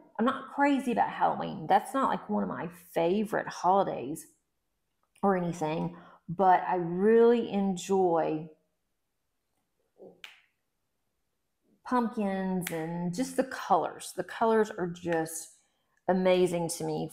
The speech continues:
for fall. I do like Christmas. That would be my second one that I enjoy,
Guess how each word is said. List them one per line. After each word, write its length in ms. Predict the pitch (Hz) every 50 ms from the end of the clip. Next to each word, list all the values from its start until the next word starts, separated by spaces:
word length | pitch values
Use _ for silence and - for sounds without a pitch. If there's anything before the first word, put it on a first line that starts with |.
| -
for 140 | - 151 151
fall. 500 | - - 156 139 - - - 208 - _ _ _ _ _ _ _ _ _ _ _ _ _ -
I 100 | - 202
do 540 | 190 175 170 175 180 202 233 254 269 277 254
like 400 | 233 220 208 190 180 - - -
Christmas. 520 | - - 214 226 226 - 240 240 240 240 240 -
That 120 | - - -
would 120 | - 175
be 80 | 175 170
my 320 | 175 175 135 147 147 - - - - - - - -
second 340 | - 208 214 - - - 220
one 220 | 220 226 226 226
that 120 | 226 226
I 100 | 226 226
enjoy, 600 | 226 226 226 220 226 226 226 226 233 233 226 226